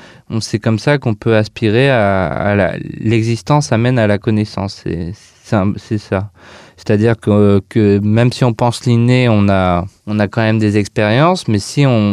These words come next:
on a, on arrive à déterminer la causalité de ces expériences, alors on peut a-, atteindre la connaissance. Et donc, c'est, c'est aussi une critique du libre arbitre, hein. Toutes les pensées déterministes sont des critiques, euh, du libre arbitre et de,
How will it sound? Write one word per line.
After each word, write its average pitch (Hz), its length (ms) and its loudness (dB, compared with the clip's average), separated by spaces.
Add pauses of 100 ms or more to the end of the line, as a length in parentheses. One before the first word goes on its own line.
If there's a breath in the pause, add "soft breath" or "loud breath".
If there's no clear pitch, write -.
(220)
on 104 240 0
a, 117 180 2
on 107 140 0
arrive 120 340 0
à 98 240 2
déterminer 117 640 0
la 101 120 0
causalité 110 560 0
de 107 100 2
ces 107 240 -4
expériences, 104 720 0
alors 113 240 2
on 117 140 0
peut 127 240 -2
a-, 107 240 2
atteindre 110 480 0
la 98 100 0
connaissance. 101 720 -4 (720 loud breath)
Et 104 80 -2
donc, 113 220 0
c'est, 101 240 -2
c'est - 160 -4
aussi 104 220 0
une 131 100 0
critique 117 480 -4
du 101 240 2
libre 95 280 -2
arbitre, 104 340 0
hein. 95 100 0
Toutes - 180 -12
les 123 120 0
pensées 113 340 0
déterministes 107 580 0
sont 107 100 -2
des 95 140 0
critiques, - 500 -4
euh, 92 160 2
du 101 180 -2
libre 101 260 2
arbitre 98 560 0
et 101 100 0
de, 87 340 0